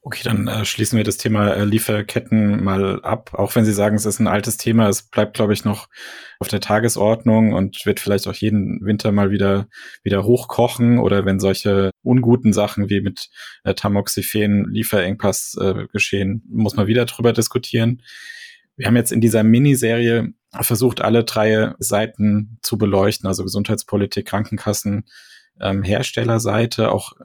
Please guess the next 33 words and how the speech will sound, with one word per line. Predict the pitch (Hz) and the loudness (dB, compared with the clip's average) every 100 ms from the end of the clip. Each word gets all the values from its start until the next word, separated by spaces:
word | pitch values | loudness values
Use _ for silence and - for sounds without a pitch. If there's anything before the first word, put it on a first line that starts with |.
| - - | -14 0
immer | 113 110 | 2 4
in | 104 | 2
den | 104 | 0
einzelnen | 101 110 117 | 0 0 0
Folgen | - 110 117 117 113 113 - | 0 2 4 4 2 0 -2
die | 113 | 2
jeweils | 113 110 - | 4 2 0
Beteiligten | 104 - 110 113 - 110 107 - - - | -4 -2 0 -2 -2 -2 -2 -6 -20 -12
auch | - 104 - - | -2 -2 -2 -4
mit | 104 - | -4 -4
Fragen | - 95 110 117 117 117 - | -2 2 4 4 4 2 -2
von | - 107 | -4 -2
anderen | - 120 120 | 2 4 4
Beteiligten | 110 - 113 113 - 123 113 113 113 | 2 0 2 2 -2 2 4 4 -2
konfrontiert | - 110 - 98 - 170 - | -2 -2 0 -4 -2 -2 0
sozusagen. | 135 - 127 120 123 127 139 - - | -2 -2 0 2 2 2 0 -6 -2
Kommen | 117 120 | 4 6
wir | |
mal | 113 110 | 6 4
zum | 110 | -2
Thema | - 110 | 2 4
Nutzenbewertung. | 107 127 - 113 107 98 98 98 92 98 - 101 | 4 4 2 2 4 2 0 0 0 0 -2 0
Und | 98 | 2
da | 101 | 2
habe | 113 | 0
ich | 110 | 0
nämlich | 107 104 - | 0 0 0
gleich | 101 104 | -2 0
so | - | 0
ein, | 104 101 101 | 0 -2 -6
so | - 101 | -6 -4
ein | - | -2
Einspieler. | 87 104 123 - 117 131 135 143 | 0 2 0 -2 -2 0 2 0